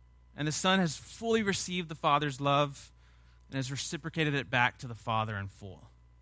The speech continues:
And the Spirit has been there receiving and reciprocating the love of the Father and the Son as well. There's been this perfect community for all of eternity.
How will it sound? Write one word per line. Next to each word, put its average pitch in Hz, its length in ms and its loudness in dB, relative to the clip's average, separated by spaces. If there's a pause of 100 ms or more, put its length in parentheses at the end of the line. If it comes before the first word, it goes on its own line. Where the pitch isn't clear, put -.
(1600)
And 143 120 0
the 143 40 4
Spirit 165 480 2 (240)
has 139 200 -6
been 160 240 0
there 160 240 2 (600)
receiving 151 680 -2 (120)
and 131 100 -12
reciprocating 147 520 -2
the 143 80 0
love 139 240 2
of 139 60 -6
the 139 80 -4
Father 131 340 2
and 135 100 -2
the 127 60 -4
Son 135 220 -4
as 123 120 -4
well. 139 160 2
There's 143 140 0
been 160 140 -2
this 156 180 -2 (240)
perfect 233 440 2
community 156 340 4
for 143 200 -2
all 147 160 4
of 139 120 -2
eternity. 123 580 -6